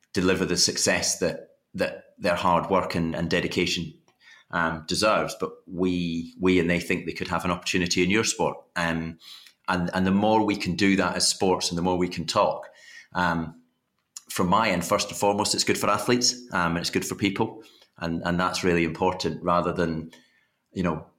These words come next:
there is a, a context then that, that can help Paralympics G B to be more successful. But I think first and foremost, it's,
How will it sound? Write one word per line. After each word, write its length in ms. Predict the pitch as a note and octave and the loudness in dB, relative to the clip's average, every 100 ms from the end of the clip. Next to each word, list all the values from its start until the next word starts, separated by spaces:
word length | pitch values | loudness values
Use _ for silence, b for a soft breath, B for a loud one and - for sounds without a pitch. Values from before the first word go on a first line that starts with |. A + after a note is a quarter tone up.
| _ | _
there 160 | G2+ F#2+ | -2 2
is 140 | F#2 | 2
a, 300 | F2+ F2 D#2+ - | 4 2 0 -6
a 60 | |
context 540 | - G2+ E2+ F#2 - - | -2 -2 0 -2 -2 0
then 180 | F2+ | 2
that, 120 | E2 F2 | 0 0
that 180 | E2+ | -2
can 100 | - | -4
help 320 | D#2+ F2 D#2 - | -4 -4 -4 -2
Paralympics 460 | E2+ E2 D#2+ - | 0 0 -2 -4
G 160 | - E2 | -2 0
B 220 | G2 G2 | 2 4
to 100 | F#2+ | 2
be 120 | F#2 | 2
more 140 | F2 E2+ | 2 2
successful. 600 | - - G2 - A2 G2+ | 2 2 2 2 0 0
But 120 | F#2 | 0
I 40 | |
think 220 | E2+ F#2 - | 0 -4 -2
first 260 | F2 - | -2 -2
and 100 | D#2 | -2
foremost, 420 | E2+ D#2+ D#2 - | 0 0 0 -4
it's, 280 | - - - | -4 -6 -6